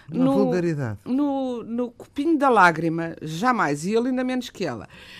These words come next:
Speaker 2: Mas com tanto cuidado, que às vezes, eu, des-, desculpem lá, mas às vezes pareço eu, ou, eu leio certos poemas deles, não necessariamente esse de que eu gosto muito, e já des-, esse que tu
Speaker 1: Mas
Speaker 2: leste,
Speaker 1: eles
Speaker 2: que eu
Speaker 1: não, eles
Speaker 2: gosto
Speaker 1: não
Speaker 2: muito.
Speaker 1: têm nada a ver, tens que dizer
Speaker 2: Mas
Speaker 1: isso, um com o
Speaker 2: são,
Speaker 1: outro.
Speaker 2: e,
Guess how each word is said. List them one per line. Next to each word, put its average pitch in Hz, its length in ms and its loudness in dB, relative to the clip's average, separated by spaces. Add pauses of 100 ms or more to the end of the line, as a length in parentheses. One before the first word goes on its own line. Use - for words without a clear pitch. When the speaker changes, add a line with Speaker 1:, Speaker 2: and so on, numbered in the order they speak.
Speaker 2:
Mas 247 240 0
com 294 240 -2
tanto 339 340 -2
cuidado, 175 720 -4
que - 80 -6
às 226 120 -4
vezes, 262 320 -8
eu, 208 360 -4 (480)
des-, - 200 -20 (140)
desculpem 196 380 -6
lá, 214 120 2
mas 240 120 0
às 226 120 2
vezes 254 220 -6 (240)
pareço 233 460 -2
eu, 226 260 0 (460)
ou, - 220 -4
eu 233 140 -2
leio 269 220 4
certos - 320 -2
poemas 220 400 0
deles, 175 560 -2
não 220 220 -2
necessariamente 214 640 -6
esse - 240 -10 (280)
de - 80 -18
que 214 120 -4
eu 202 60 0
gosto 202 240 -4
muito, 196 180 -6
e 202 40 -4
já 196 140 -4
des-, 190 140 -8
esse 190 200 -8
que - 100 -20
tu - 120 -16
Speaker 1:
Mas 170 120 -2
Speaker 2:
leste, 151 120 -2
Speaker 1:
eles 196 120 0
Speaker 2:
que 220 80 -4
eu 190 40 -2
Speaker 1:
não, - 0 -
eles 190 140 -2
Speaker 2:
gosto 156 100 -4
Speaker 1:
não 185 60 -4
Speaker 2:
muito. 196 80 -2
Speaker 1:
têm 202 100 -4
nada 226 200 -2
a - 20 0
ver, 147 180 -4
tens 190 180 -4
que - 100 -16
dizer 208 100 2
Speaker 2:
Mas 269 160 6
Speaker 1:
isso, - 220 -6
um - 40 -14
com 202 60 -2
o 202 60 2
Speaker 2:
são, 233 320 8
Speaker 1:
outro. 226 260 -8
Speaker 2:
e, 165 140 -6